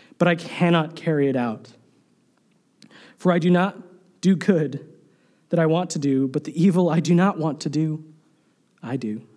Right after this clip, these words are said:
And this thing I keep on doing. I can, I can, I can totally relate with the frustration there.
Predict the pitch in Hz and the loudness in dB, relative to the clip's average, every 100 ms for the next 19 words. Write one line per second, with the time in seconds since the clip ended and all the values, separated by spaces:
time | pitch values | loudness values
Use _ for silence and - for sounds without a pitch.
0 | _ _ _ _ _ _ _ _ _ _ | _ _ _ _ _ _ _ _ _ _
1 | _ _ _ _ _ _ _ - 113 120 | _ _ _ _ _ _ _ -12 -6 -6
2 | 131 - _ _ _ _ _ _ - 139 | -6 -12 _ _ _ _ _ _ -4 -2
3 | 123 120 117 113 - 120 - 113 113 117 | -2 -4 -10 -12 -8 -8 -8 -6 -6 -6
4 | 107 101 95 - _ _ _ _ _ _ | -8 -10 -12 -16 _ _ _ _ _ _
5 | _ _ _ _ _ _ _ _ _ _ | _ _ _ _ _ _ _ _ _ _
6 | _ _ _ _ _ _ _ _ _ 135 | _ _ _ _ _ _ _ _ _ 0
7 | 180 185 196 175 - - 160 170 165 123 | 0 2 4 4 2 -4 -2 0 0 2
8 | 156 165 135 - - - - 170 151 143 | -2 0 0 -2 -10 -10 0 2 2 0
9 | 127 127 120 104 113 107 107 - 101 - | -2 -2 -4 -6 -10 -8 -8 -6 -10 -10
10 | 104 110 | -12 -16